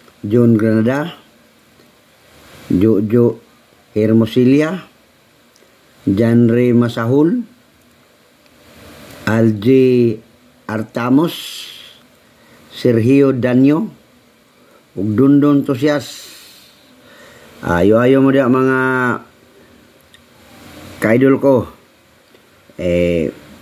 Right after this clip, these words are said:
mao na niya to ang karon-karon, tan-aw na to ning usa ka activity,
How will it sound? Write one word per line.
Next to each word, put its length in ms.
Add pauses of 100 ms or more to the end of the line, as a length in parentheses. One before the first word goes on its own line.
mao 80
na 140
niya 180
to 160
ang 240
karon-karon, 540
tan-aw 340
na 140
to 100
ning 140
usa 240
ka 180
activity, 720